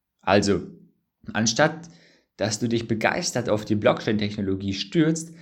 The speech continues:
solltest du mit deinem Unternehmen nüchtern und objektiv dich damit auseinandersetzen. Die Blockchain sollte ein reelles fachliches und unternehmerisches Problem lösen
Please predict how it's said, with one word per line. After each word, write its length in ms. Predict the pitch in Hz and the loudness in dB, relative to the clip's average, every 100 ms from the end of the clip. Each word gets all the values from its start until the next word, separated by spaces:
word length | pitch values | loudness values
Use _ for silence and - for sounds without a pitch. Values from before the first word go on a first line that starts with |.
| - - | -20 -12
solltest 500 | - 80 147 143 - | -2 0 0 -2 -2
du 40 | |
mit 160 | 113 107 | -2 0
deinem 200 | 98 101 | 0 0
Unternehmen 680 | 101 107 104 117 120 120 - - _ - | -2 0 0 2 2 -2 -8 -20 _ -4
nüchtern 440 | 120 165 - 113 | -2 -2 0 0
und 140 | 104 - | 0 0
objektiv 580 | 101 110 107 147 147 | -2 -4 -4 -6 -6
dich 140 | 147 104 | -6 -4
damit 240 | 98 95 | -4 -4
auseinandersetzen. 960 | 95 - 101 110 92 78 - - - - _ _ _ _ | -4 -4 0 0 0 -2 -8 -12 -14 -20 _ _ _ _
Die 80 | - | -8
Blockchain 540 | 82 85 - - 135 | -2 -2 0 0 0
sollte 340 | 117 123 127 123 | 2 2 2 0
ein 140 | 107 | 0
reelles 540 | 107 110 - 170 151 - | 2 2 2 0 0 -2
fachliches 680 | 127 - 165 156 156 151 | -6 -6 -6 -6 -4 -4
und 340 | 120 107 104 - | -2 0 0 -2
unternehmerisches 800 | 104 107 131 143 110 107 107 - | -2 2 2 2 2 0 -4 -6
Problem 520 | 113 95 104 139 143 | -6 -2 0 0 0
lösen 600 | 151 151 147 165 - - | 0 0 0 -4 -6 -14